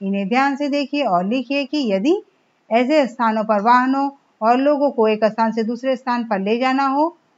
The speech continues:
तो आप इन जगहों पर सुरंग, पुल, फाटक में से क्या बनाना चाहेंगे। देखिए बच्चों, ये आपको चित्र दिया है, इसमें आपको एक स्थान से दूसरे स्थान जाना है, तो आप इन तीन चीज़ों में से क्या बनाना चाहेंगे।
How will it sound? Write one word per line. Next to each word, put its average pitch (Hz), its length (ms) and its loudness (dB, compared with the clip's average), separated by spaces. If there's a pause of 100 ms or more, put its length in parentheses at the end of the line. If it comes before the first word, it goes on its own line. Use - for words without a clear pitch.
(100)
तो 208 60 -2
आप 208 200 2
इन 254 120 2
जगहों 262 380 0
पर 302 180 0 (360)
सुरंग, 220 480 0
पुल, 233 360 0
फाटक 226 500 0 (520)
में 175 220 -4
से 262 200 -2
क्या 214 380 2
बनाना 262 380 2
चाहेंगे। 254 520 0
देखिए 170 380 -4
बच्चों, 262 240 -2
ये 285 60 0
आपको 175 280 0
चित्र 247 340 -6
दिया 262 220 0
है, 285 180 0 (580)
इसमें 208 300 -4
आपको 254 520 2
एक 233 200 0
स्थान 202 240 0
से 196 120 -6
दूसरे 196 320 -4
स्थान 185 320 -4
जाना 220 320 4
है, 262 200 4
तो - 460 -6
आप 247 380 6
इन 220 180 -2
तीन 214 360 0
चीज़ों 185 360 -4
में 196 120 -2
से 254 120 -4
क्या 285 280 4
बनाना 269 400 0
चाहेंगे। 254 480 -2